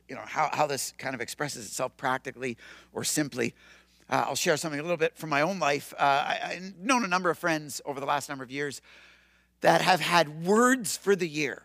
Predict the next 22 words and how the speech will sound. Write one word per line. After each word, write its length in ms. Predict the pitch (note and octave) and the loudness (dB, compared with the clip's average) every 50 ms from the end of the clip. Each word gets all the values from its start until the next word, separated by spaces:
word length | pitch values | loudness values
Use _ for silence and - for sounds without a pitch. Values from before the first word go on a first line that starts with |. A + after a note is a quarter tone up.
| _ _ - | _ _ -4
almost 260 | D#3+ D#3+ D#3+ D3 - | -4 -4 -4 -6 -8
like 140 | C#3 - C3 | -6 -6 -4
a 40 | B2 | -4
New 120 | C3 C#3+ | -4 -4
Year's 260 | D3 C3 B2+ C3 B2 | -4 -2 -2 -4 -4
resolution 500 | - C#3 C3 A2 C3+ C#3+ D3+ C3+ - - | -4 -8 -8 -8 -8 -10 -10 -10 -10 -12
of 60 | C3 - | -12 -12
sorts. 320 | - C3+ A#2 A#2 - - | -12 -10 -10 -10 -10 -8
They've 100 | D#3 - | -8 -6
had 120 | C#3+ D3 | -4 -4
a 60 | C#3+ C3+ | -4 -4
word 460 | C3 C#3+ E3+ F3 F3+ F3+ F3+ F3+ F3+ | -4 2 4 6 6 6 6 4 2
for 160 | - - E3+ | -2 -8 -6
the 120 | D#3 D#3 | -6 -4
year, 500 | C#3+ C#3 C#3+ D3 D3+ D#3 D#3 D#3+ D#3+ E3 - | -4 -2 0 0 0 0 0 0 -2 -2 0
either 280 | B2+ C#3+ D3 C#3+ C#3 | 2 0 0 0 -2
as 100 | B2+ A#2+ | -6 -6
a 80 | B2 B2 | -6 -10
family 580 | - - E3+ E3 D#3+ D#3+ D#3+ D#3+ D#3+ D#3 D#3 D#3 | -8 -4 0 0 2 2 0 -2 -4 -6 -4 -4
or 120 | C3 B2+ | -6 -8
personally, 720 | - - - E3+ D#3+ D3+ - - D3+ D3 D3 D3+ D3+ D#3 | -6 -2 0 0 0 0 -2 -6 -6 -6 -4 -4 -4 -4
and 120 | C#3+ B2+ | -4 -6